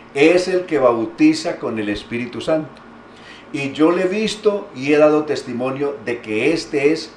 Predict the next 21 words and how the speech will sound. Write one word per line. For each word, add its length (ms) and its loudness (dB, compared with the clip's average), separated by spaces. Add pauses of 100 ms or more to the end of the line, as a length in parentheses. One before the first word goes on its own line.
el 200 -12
Hijo 220 -6
de 120 -2
Dios". 320 -10 (920)
Sea 280 4
este 160 0
el 60 -2
momento 460 -2
para 180 4
aclarar 380 2
aquí 200 0
varias 360 0
cositas. 580 -6
Una, 340 -2 (680)
dando 220 -4
respuesta 460 -4
a 20 -4
nuestro 280 -8
hermano 340 0
Solís. 340 -14 (1300)
Una, 360 4